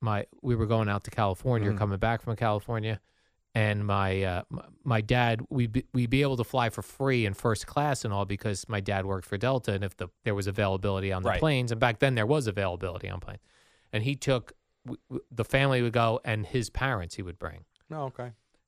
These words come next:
Speaker 1: So my grandfather, his dad was, was not into, um, you know, Hollywood type stuff. He didn't care. So he,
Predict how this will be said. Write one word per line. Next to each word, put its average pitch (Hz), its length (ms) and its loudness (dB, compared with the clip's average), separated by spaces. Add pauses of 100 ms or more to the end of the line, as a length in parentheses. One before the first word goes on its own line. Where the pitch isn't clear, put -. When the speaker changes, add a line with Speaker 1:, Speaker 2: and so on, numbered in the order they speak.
Speaker 1:
So 117 500 4
my 107 300 4
grandfather, 104 760 2
his 117 220 -2
dad 98 320 0
was, 95 300 -6 (360)
was 104 220 -4
not 110 260 0 (220)
into, 104 560 -2
um, 87 340 -6 (460)
you 135 120 -2
know, - 160 -10
Hollywood 95 520 -4
type 92 240 -4
stuff. 92 280 -4
He 98 100 -4
didn't 90 180 -6
care. 104 160 -14 (440)
So 120 240 2
he, 123 580 -6